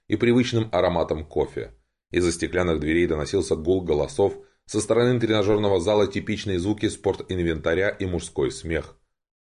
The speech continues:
«Как будто я снова дома», хмыкнул Морок. «Не как будто». Лера улыбнулась и первой вошла в главную переговорную. «Всем доброе утро». Она ожидаемо увидела за большим овальным столом Свята,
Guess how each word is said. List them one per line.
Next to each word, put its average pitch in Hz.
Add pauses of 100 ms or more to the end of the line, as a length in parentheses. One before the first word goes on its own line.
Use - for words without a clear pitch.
(220)
«Как 69
будто 71
я 67
снова 69
дома», 69 (280)
хмыкнул 85
Морок. 73 (440)
«Не 101
как 101
будто». 73 (300)
Лера 87
улыбнулась 85
и 104
первой 104
вошла 95
в 87
главную 92
переговорную. 76 (400)
«Всем 113
доброе 98
утро». - (380)
Она 95
ожидаемо 92
увидела 92
за 87
большим 85
овальным 90
столом 87
Свята, 87